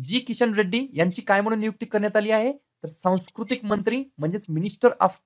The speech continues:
Culture, पर्यटन मंत्री म्हणजेच Minister of Tourism आणि पूर्वोत्तर प्रदेशाचे विकास मंत्री म्हणजेच काय, Minister of Development of North Eastern Region. रिजन म्हणजे काय,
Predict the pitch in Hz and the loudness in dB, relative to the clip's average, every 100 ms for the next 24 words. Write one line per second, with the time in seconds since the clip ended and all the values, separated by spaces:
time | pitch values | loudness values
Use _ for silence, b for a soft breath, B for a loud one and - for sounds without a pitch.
0 | 180 190 - 247 285 _ _ _ _ - | 4 4 4 2 0 _ _ _ _ 2
1 | 185 226 226 240 226 214 240 285 - - | 6 6 6 4 2 0 -4 -4 -10 -6
2 | 156 180 - 156 190 - 247 240 190 185 | -4 -4 -4 -2 -2 -2 -2 2 2 2
3 | _ 180 190 233 233 277 - _ _ 170 | _ -6 -6 -2 -2 -2 -10 _ _ -2
4 | 208 - - 220 226 247 - 285 294 185 | -2 -6 -4 2 4 4 4 2 4 2
5 | 165 185 196 196 226 139 143 202 - 147 | 2 2 2 2 -2 -4 0 -2 0 -2
6 | 131 117 127 185 233 220 277 b b - | -2 -4 -4 -4 -2 -2 -2 b b -4
7 | 160 214 - 269 277 180 165 165 131 156 | -2 0 4 4 6 6 4 2 2 2
8 | 165 226 226 240 233 175 170 160 139 180 | 2 -2 -2 -4 -4 -2 -2 -2 4 8
9 | 233 240 _ 180 - - 202 233 - 135 | 8 6 _ -8 -6 -2 -2 -2 -4 0
10 | 160 131 120 - 143 170 220 226 220 240 | 0 0 -4 -2 0 4 4 4 4 4